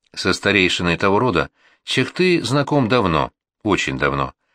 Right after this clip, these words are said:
Охотились вместе еще по молодости. Для таежных людей это многое значило, когда знали друг друга еще молодыми. Тогда были резвы на ноги, имея сильное мускулистое тело и зоркий глаз, безбоязненно выходили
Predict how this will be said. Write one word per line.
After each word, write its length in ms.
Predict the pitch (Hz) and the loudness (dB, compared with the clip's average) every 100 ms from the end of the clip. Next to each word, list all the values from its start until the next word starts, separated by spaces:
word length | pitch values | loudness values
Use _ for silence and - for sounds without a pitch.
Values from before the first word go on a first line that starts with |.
| _ _ _ - | _ _ _ -2
Охотились 640 | 107 - 190 - 95 - | -2 0 0 2 0 2
вместе 320 | 92 82 - | 0 0 0
еще 220 | 87 - | 0 0
по 140 | 101 131 | -2 0
молодости. 680 | 104 80 76 73 - 73 - _ _ _ - | 0 0 0 -2 -2 -4 -6 _ _ _ -6
Для 200 | 71 90 | -4 0
таежных 500 | 113 143 131 127 123 | 0 0 0 -2 0
людей 480 | 131 131 156 139 _ _ - | -2 0 -2 -4 _ _ -4
это 240 | 87 - | -4 0
многое 440 | 107 135 113 120 123 | 0 2 2 0 0
значило, 640 | 143 120 80 - 73 69 _ | 0 0 0 -2 -4 -6 _
когда 320 | - 80 85 | -6 -2 0
знали 320 | 76 92 87 82 | 0 0 0 0
друг 240 | 85 87 | 0 2
друга 220 | 90 87 | 2 2
еще 260 | 80 - 85 | 2 0 0
молодыми. 600 | 90 101 95 85 71 67 _ _ _ _ _ _ - | 2 0 2 0 -2 -8 _ _ _ _ _ _ -2
Тогда 360 | 95 123 185 | -2 0 -2
были 200 | 123 87 | 2 2
резвы 340 | 85 82 87 87 | 2 2 0 2
на 200 | 117 151 | 2 2
ноги, 360 | 139 120 117 _ _ _ _ - | 0 -2 -4 _ _ _ _ -6
имея 380 | 113 120 107 95 | 0 2 2 2
сильное 420 | - 131 107 92 | 0 0 0 0
мускулистое 680 | 87 - 95 90 - 95 | 0 0 0 0 0 -2
тело 320 | 80 113 113 87 | 0 0 0 2
и 100 | 76 | 0
зоркий 380 | 80 73 - | 0 -2 -2
глаз, 420 | 76 87 107 - - _ _ _ _ _ _ | 0 2 2 0 -14 _ _ _ _ _ _
безбоязненно 840 | 87 139 135 147 170 180 147 147 135 | -2 -2 0 0 2 0 0 0 2
выходили 680 | 127 143 139 143 143 139 | 2 0 0 2 0 0